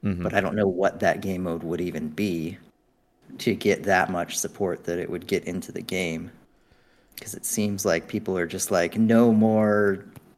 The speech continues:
Speaker 2: no more game modes. We're good."
Speaker 1: Yeah.
Speaker 2: Like, <laughs> after the group Iron Man stuff, like, "We're good. We don't need any more of that."
Speaker 1: Yeah, <laughs> that's,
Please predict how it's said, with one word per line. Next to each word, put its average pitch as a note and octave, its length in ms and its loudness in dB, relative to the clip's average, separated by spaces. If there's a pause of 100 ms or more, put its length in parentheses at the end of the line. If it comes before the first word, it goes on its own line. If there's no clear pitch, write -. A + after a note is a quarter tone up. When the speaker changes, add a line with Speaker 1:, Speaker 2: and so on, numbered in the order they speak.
Speaker 2:
no A2+ 200 2
more C3+ 220 6
game A2 260 4
modes. F2 240 -2
We're G2+ 100 0
good." F#2+ 440 0 (920)
Speaker 1:
Yeah. - 180 -12
Speaker 2:
Like, - 180 -4
<laughs> - 40 -8
after A#2 480 6
the A2+ 140 4
group A2 500 -4
Iron G#2+ 260 0
Man G2 420 -4 (1080)
stuff, - 600 2
like, E2 280 -4 (240)
"We're G#2 120 0
good. F#2 420 2 (480)
We B2 60 2
don't F#2 140 0
need G2+ 180 0
any F#2+ 140 -2
more F#2 240 -6
of D#2+ 100 -4
that." D#2+ 400 2 (200)
Speaker 1:
Yeah, F2 340 -8
<laughs> - 140 -6
that's, - 460 -6